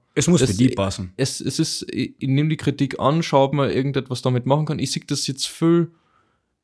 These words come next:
Speaker 2: gelassener und viel rationaler.
Speaker 1: Ja.
Speaker 2: Dass das kein,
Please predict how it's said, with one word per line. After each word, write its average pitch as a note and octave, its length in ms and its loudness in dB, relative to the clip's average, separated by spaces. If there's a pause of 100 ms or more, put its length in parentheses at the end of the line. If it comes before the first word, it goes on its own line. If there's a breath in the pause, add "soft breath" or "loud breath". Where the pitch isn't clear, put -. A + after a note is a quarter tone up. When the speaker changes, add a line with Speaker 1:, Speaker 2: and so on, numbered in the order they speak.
(100)
Speaker 2:
gelassener D#3 920 2
und C3 220 -4
viel D3+ 720 -4 (1160)
rationaler. A#2 960 2 (840 loud breath)
Speaker 1:
Ja. G2+ 280 0
Speaker 2:
Dass C3+ 180 0
das - 180 -2
kein, B2+ 440 4